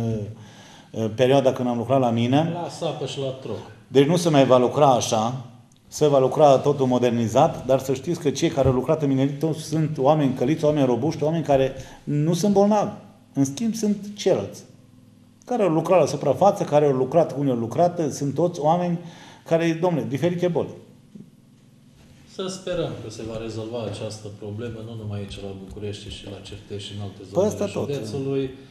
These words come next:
Speaker 2: La promisiune publică anul trecut, m-a surprins promisiunea dumneavoastră, în alte părți se plângeau primarii de marea problemă, apa și canalizarea. Dumneavoastră ați promis că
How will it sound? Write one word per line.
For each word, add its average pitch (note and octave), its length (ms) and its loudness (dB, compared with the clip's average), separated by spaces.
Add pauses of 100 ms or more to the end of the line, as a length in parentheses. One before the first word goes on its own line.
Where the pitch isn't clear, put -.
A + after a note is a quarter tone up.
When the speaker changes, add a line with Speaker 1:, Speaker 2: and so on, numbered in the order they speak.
(1200)
Speaker 2:
La F#3+ 100 -4 (120)
promisiune G3+ 420 -6 (140)
publică D3+ 320 -8
anul B2 340 -8
trecut, G3+ 480 -8 (840)
m-a G3 140 -4
surprins G3+ 540 -8 (120)
promisiunea B2+ 540 -8 (100)
dumneavoastră, D3 840 -8 (760)
în B2 60 -16 (120)
alte A#2 200 -12 (120)
părți B2+ 320 -10 (120)
se A#2+ 80 -12 (100)
plângeau B2 320 -8 (100)
primarii A2 500 -10 (400)
de - 100 -16
marea A2+ 240 -10 (100)
problemă, C3 420 -10
apa C3+ 320 -6
și B2 140 -12
canalizarea. A2+ 800 -10 (120)
Dumneavoastră E3+ 400 -10
ați D#3 120 -12
promis D3+ 320 -10 (100)
că C#3 80 -8